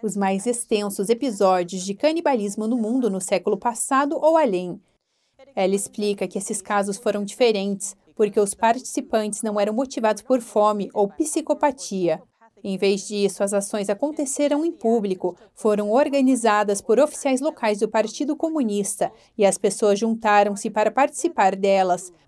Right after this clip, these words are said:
para provar seu ardor revolucionário ao P C C. Citando documentos do governo chinês, o jornal relatou que,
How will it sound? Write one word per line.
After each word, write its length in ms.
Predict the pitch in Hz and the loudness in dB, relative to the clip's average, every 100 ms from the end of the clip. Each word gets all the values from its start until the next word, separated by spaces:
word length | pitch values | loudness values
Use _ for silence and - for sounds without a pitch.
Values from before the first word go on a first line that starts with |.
| - | 0
para 200 | 196 196 | 2 2
provar 460 | 208 196 202 202 | 2 2 4 4
seu 260 | 196 208 196 | 2 2 4
ardor 380 | 196 190 196 196 | 2 2 2 2
revolucionário 880 | 202 254 311 285 - 285 226 247 | 0 -2 -2 -4 -6 -4 -2 0
ao 60 | 247 | 0
P 160 | 240 330 | 0 -4
C 180 | - 339 | -2 -4
C. 400 | - 190 175 - _ _ _ | -2 -2 -2 -8 _ _ _
Citando 540 | - - 208 214 202 190 | -10 -6 -4 -2 -2 0
documentos 680 | 196 240 247 214 220 220 196 | 0 0 0 0 -2 -2 0
do 100 | 196 | 0
governo 460 | 190 196 196 196 | 0 0 0 -2
chinês, 580 | 196 294 233 214 214 - 160 | -4 -2 -2 0 -2 -6 -8
o 80 | 160 | -4
jornal 420 | 254 269 269 311 | 0 2 2 2
relatou 480 | 339 349 330 330 330 | 2 2 2 2 0
que, 360 | - - 185 | 0 0 0